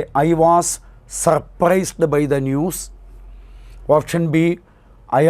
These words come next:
am surprised at the, at by the news. Option C,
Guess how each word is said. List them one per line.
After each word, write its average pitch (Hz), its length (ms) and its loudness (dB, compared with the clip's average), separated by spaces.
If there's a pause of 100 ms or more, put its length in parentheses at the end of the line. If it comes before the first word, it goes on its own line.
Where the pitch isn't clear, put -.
(140)
am 180 100 0 (220)
surprised 165 720 -2
at - 100 -6 (320)
the, 165 80 2 (280)
at - 180 -12 (180)
by 147 80 0 (200)
the 151 80 -4 (100)
news. 143 280 -6 (800)
Option 165 360 -4
C, 165 320 -6